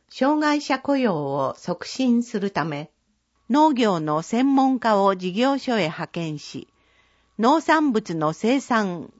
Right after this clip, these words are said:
加工、販売までの営農指導や技術指導を行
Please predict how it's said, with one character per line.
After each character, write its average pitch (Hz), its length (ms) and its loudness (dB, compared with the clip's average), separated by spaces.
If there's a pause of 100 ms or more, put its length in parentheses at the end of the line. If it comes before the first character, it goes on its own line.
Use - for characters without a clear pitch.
加 196 160 -2
工、 208 540 4
販 294 360 2
売 294 240 4
ま 247 180 4
で 170 120 0
の 143 260 -2 (360)
営 262 220 4
農 294 300 4
指 233 220 0
導 165 200 4
や 143 340 2
技 196 180 -4
術 294 220 -2
指 302 180 -2
導 294 120 2
を 156 420 2
行 185 140 -2